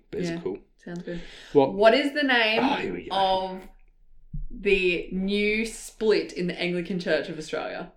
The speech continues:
Speaker 1: Oh, he only asked me this a week ago.
Speaker 2: I know.
Speaker 1: The, the, well, one is still just the Anglican
Speaker 2: That's
Speaker 1: Church,
Speaker 2: correct.
Speaker 1: and the other is the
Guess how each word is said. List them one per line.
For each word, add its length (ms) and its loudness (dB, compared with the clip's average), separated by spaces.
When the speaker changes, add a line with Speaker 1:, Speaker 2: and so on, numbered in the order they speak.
Speaker 1:
Oh, 200 -8
he 100 2
only 180 4
asked 200 -4
me 60 0
this 180 -6
a 60 -6
week 280 -8
ago. 120 0
Speaker 2:
I 140 8
know. 480 6
Speaker 1:
The, 840 -2
the, 800 -6
well, 140 -2
one 200 4
is 180 6
still 320 0
just 220 -4
the 120 -2
Anglican 460 -4
Speaker 2:
That's 220 -2
Speaker 1:
Church, 100 -2
Speaker 2:
correct. 260 -8
Speaker 1:
and 180 -4
the 140 0
other 240 0
is 380 -4
the 520 -4